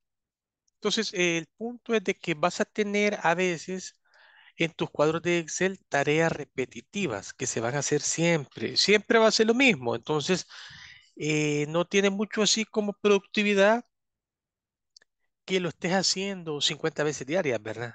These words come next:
Hoy y mañana otras cincuenta y pasado otras cincuenta y la misma acción. Entonces, haces una macro. Una macro puede ser una cosa tan sencilla como solo poner una letra en negrito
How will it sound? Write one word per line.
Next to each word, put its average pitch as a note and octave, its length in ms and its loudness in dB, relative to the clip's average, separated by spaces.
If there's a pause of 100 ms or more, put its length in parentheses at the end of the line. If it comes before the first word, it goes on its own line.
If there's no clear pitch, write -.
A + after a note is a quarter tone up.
(140)
Hoy D#3+ 360 4
y C#3+ 80 0
mañana C3+ 400 0
otras - 220 0
cincuenta D#3 440 -2
y - 20 -8
pasado C3+ 360 2
otras C3 200 -4
cincuenta D3+ 580 -6
y D#3+ 220 -2
la D3+ 120 2
misma G#3 260 0
acción. B3 340 2 (640)
Entonces, C4 320 4
haces F3+ 220 4
una G#3 220 2
macro. A3+ 540 0 (400)
Una A3 120 4
macro A3+ 360 2
puede G#3 340 6
ser G#3 200 2
una F#3+ 120 -2
cosa - 240 -4
tan G#3 260 0
sencilla G#3 500 -2
como D#3+ 240 -4
solo D#3+ 240 0
poner E3+ 300 0
una E3 180 0
letra F#3 480 0
en D3 200 -4
negrito C3+ 580 -2